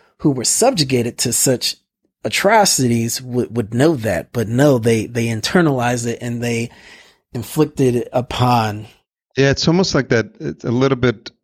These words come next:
Speaker 2: may not be a direct correlation, but, you know, kinda when they talk about the bullying,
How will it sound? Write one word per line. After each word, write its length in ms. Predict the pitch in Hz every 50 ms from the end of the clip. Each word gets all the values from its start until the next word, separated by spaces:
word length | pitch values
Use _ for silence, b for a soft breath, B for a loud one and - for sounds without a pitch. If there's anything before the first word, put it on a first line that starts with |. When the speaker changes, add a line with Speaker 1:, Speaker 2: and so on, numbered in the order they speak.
| _ _ _ _ -
Speaker 2:
may 140 | 127 123 123
not 160 | 123 120 110
be 80 | 120 110
a 20 |
direct 300 | 104 104 104 107 101 -
correlation, 480 | - 104 101 98 104 107 107 - 110 92
but, 100 | 101 104
you 60 | 98
know, 160 | 104 104 101
kinda 260 | 98 - - 104 101
when 60 | 98
they 80 | 98 95
talk 180 | - - 101 -
about 220 | 101 101 95 -
the 60 | 98
bullying, 800 | 90 87 104 101 101 101 101 98 101 101 101 101 101 104 - -